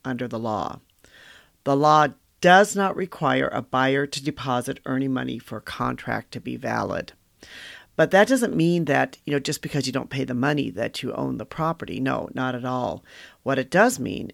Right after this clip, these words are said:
is the seller could go after you because of the fact that you did not live up to the terms of your contract.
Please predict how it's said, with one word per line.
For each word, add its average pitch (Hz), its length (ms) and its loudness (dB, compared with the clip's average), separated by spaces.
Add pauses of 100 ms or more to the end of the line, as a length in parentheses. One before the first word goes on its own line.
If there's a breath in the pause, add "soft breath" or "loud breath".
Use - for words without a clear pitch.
is 135 280 -4
the 135 280 -4
seller 208 640 0
could 247 220 0
go 160 180 2
after 247 380 2
you 95 380 -4 (440 loud breath)
because 151 320 2
of 147 80 -8
the 190 80 -2
fact 131 340 -2
that - 160 -6
you 139 140 -4
did 160 340 2
not 139 440 0 (420 loud breath)
live 139 200 2
up - 220 2
to 156 120 -6
the 147 100 -2
terms 123 640 -4 (160)
of 127 140 -4
your 123 140 -6
contract. 127 840 -4